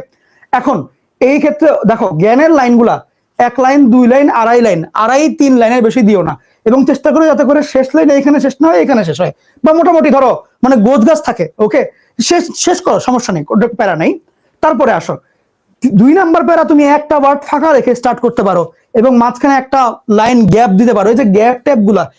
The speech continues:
এগুলা কিন্তু তোমার লেখার সৌন্দর্যকে অনেক বাড়ায় ফেলে। নাম্বার বেশি তখনই আসবে যখন নাকি তোমার কাটাকাটি কম হয়েছে, তারপর হচ্ছে গিয়ে লেখাগুলো ফ্রেশ আছে, ফাঁকাগুলো ভালো আছে, প্যারাগুলো বোঝা যাচ্ছে। মানে একটা টিচার যখন খাতা দেখে, তারা তো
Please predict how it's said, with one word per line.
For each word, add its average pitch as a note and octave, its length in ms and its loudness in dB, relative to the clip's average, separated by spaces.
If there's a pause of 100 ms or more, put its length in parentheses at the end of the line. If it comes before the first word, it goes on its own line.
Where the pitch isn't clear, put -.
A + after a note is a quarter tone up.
(240)
এগুলা C#4 240 2
কিন্তু C4+ 200 0
তোমার B3+ 220 2
লেখার A#3 280 -2
সৌন্দর্যকে A3 480 0
অনেক F#3 180 -4
বাড়ায় F3 220 -2
ফেলে। D#3 160 -4 (360)
নাম্বার A#3+ 380 2 (100)
বেশি C4+ 180 -2 (100)
তখনই D4 360 0
আসবে A3+ 160 0 (100)
যখন A#3 220 -2
নাকি A#3 200 0
তোমার A3+ 220 0
কাটাকাটি A#3+ 460 -4
কম G3+ 200 0
হয়েছে, F#3+ 300 -2 (480)
তারপর A#3 260 -2
হচ্ছে A3 200 -4
গিয়ে G#3+ 160 2
লেখাগুলো A#3 380 0 (120)
ফ্রেশ G3+ 240 -2 (100)
আছে, G3 160 -4 (120)
ফাঁকাগুলো G#3+ 400 -2 (100)
ভালো G#3 220 0
আছে, G3+ 140 -6 (120)
প্যারাগুলো A3 440 0
বোঝা A#3 200 0
যাচ্ছে। G3 240 -6 (400)
মানে A#3 140 0
একটা B3+ 220 -4
টিচার B3+ 280 0
যখন C4+ 240 -2
খাতা A3+ 220 -4
দেখে, A3 240 -2
তারা G#3 220 0
তো B3 60 0